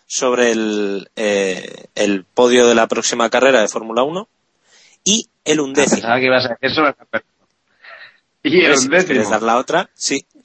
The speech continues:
Speaker 1: Sí, sí, el undécimo por la cosa de que
Speaker 2: <laughs> Joder,
Speaker 1: es el, el
Speaker 2: campeonato, el... a final de año, seguro.
Speaker 1: <laughs> Y
Speaker 2: No,
Speaker 1: para
Speaker 2: a ver, en la podio.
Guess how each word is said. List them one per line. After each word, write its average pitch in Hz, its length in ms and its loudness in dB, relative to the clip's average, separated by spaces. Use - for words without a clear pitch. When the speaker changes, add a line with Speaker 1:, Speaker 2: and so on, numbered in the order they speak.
Speaker 1:
Sí, 113 160 -12
sí, 104 180 -10
el 110 140 -2
undécimo 123 380 0
por 127 100 0
la 113 140 4
cosa 113 180 0
de 113 80 2
que - 60 2
Speaker 2:
<laughs> - 0 -
Joder, 117 140 2
Speaker 1:
es 120 100 0
el, 120 160 0
el 117 320 -2
Speaker 2:
campeonato, - 540 -6
el... 113 260 -6
a 139 120 0
final 139 260 -4
de 127 60 -2
año, 113 240 -10
seguro. 139 520 -8
Speaker 1:
<laughs> 370 40 -8
Y 143 100 0
Speaker 2:
No, 135 60 4
Speaker 1:
para 120 200 4
Speaker 2:
a 117 40 6
ver, 117 240 0
en 120 140 -6
la 117 160 -2
podio. 110 400 -4